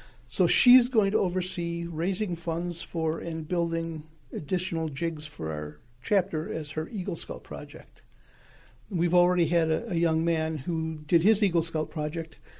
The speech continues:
by hosting a fun run that raised money, but part of the admission cost was to bring bedding. And so we filled a trailer up with bedding,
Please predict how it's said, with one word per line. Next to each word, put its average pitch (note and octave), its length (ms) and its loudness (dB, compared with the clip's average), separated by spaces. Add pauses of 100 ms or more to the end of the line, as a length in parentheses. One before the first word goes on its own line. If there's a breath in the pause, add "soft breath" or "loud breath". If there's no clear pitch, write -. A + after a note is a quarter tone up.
(240 loud breath)
by D3+ 120 2
hosting F#3 380 2
a D#3 60 0
fun F#3 420 2
run G#3+ 380 4 (360)
that E3+ 200 2
raised E3+ 400 2
money, F3+ 500 2 (380 soft breath)
but D#3+ 160 -2
part G3 160 6
of F3 60 4
the F3+ 120 4
admission F3 460 4
cost - 480 -4
was D#3 220 0
to - 120 -10
bring E3+ 500 4 (140)
bedding. E3+ 420 4 (680 soft breath)
And D#3+ 160 2
so E3+ 180 2
we E3 200 2
filled F#3 320 4
a E3 40 2
trailer G#3 400 8
up G3+ 140 0
with E3+ 180 -10
bedding, D#3 460 -6